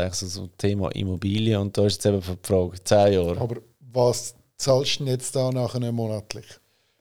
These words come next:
Speaker 2: Was zahlen wir monatlich, um das zurückzuzahlen?
Speaker 1: Das kommt jetzt halt drauf an, also zum Zurückzahlen, meinst du?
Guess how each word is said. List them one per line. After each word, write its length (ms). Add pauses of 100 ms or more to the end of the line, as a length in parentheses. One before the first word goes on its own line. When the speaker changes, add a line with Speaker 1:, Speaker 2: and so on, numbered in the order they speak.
(120)
Speaker 2:
Was 320
zahlen 340
wir 240
monatlich, 600 (340)
um 120
das 180
zurückzuzahlen? 580
Speaker 1:
Das 220
kommt 200
jetzt 140
halt 240
drauf 220
an, 320
also 160
zum 180
Zurückzahlen, 600
meinst 320
du? 100